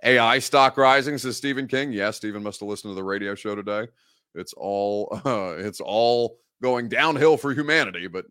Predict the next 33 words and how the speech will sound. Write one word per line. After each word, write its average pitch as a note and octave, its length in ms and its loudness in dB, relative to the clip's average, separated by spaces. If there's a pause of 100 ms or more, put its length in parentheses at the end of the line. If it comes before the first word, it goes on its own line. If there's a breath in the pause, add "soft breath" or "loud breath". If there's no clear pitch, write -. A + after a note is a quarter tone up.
A G#2 120 -4
I G#2 200 -2
stock E2+ 420 -10
is D#2 160 -20
definitely, E2+ 400 -18 (640)
definitely A#2 640 -2 (120)
going G2+ 340 -6
up. F#2 220 -8 (400)
Um, C3+ 300 0
but C#3+ 100 0
I D#3+ 80 2
would F#3 160 -2
say F#3+ 200 -2
that D3+ 120 -12
Zay D#3+ 240 0
Flowers, B2+ 640 -2 (100)
who C#3+ 260 -4
I D3 180 0
would G3+ 180 -4
select G#2 380 -10
for - 80 -20
the F#2 80 -20
Titans F2 400 -14
in F2+ 80 -20
the F2 60 -20
first E2+ 360 -18
round, D#2 280 -20 (580)
whether G#2+ 340 -6
it's G#2+ 120 -10
at A2+ 80 -4
eleven B2+ 420 -2
or D3+ 120 -4
later, D3 520 0